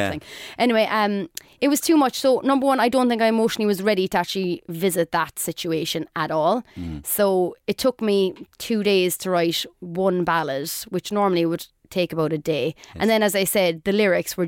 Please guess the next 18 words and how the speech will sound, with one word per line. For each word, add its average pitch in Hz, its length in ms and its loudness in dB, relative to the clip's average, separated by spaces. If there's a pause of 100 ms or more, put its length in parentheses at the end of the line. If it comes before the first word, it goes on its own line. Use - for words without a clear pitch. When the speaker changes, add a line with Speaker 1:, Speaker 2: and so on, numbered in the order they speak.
Speaker 1:
just, - 320 -6 (600)
they 254 100 4
were 294 180 2
almost 285 320 2
too 311 300 4
personal 240 440 0
to 233 120 -4
the 220 80 -2 (140)
point 233 220 2
where, 214 120 0 (120)
like, 190 180 -2 (260)
people 233 360 2
won't 220 400 2
get 208 160 2
it 190 120 -4
because 196 240 -2
they 196 140 4
weren't 190 560 0